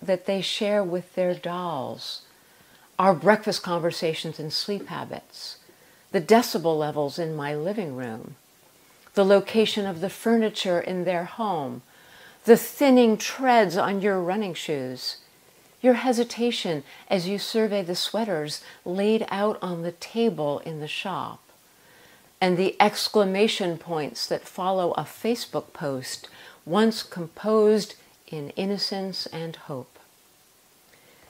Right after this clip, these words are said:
These new supply chains ultimately feed a new means of production known as machine intelligence. These are the new age factories where behavioral surplus is fabricated into what I call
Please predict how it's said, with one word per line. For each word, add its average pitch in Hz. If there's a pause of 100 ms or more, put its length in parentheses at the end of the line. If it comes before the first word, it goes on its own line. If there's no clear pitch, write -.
(100)
These 214
new 214
supply 220
chains 151 (100)
ultimately 190
feed 185 (320)
a 180
new 196 (300)
means 185
of 160
production 147 (360)
known 202
as 180
machine 202
intelligence. 170 (720)
These 233
are 214
the 196
new 226
age 226
factories 196
where 175
behavioral 180
surplus 214
is 147
fabricated 190 (380)
into 185
what 180
I 196
call 175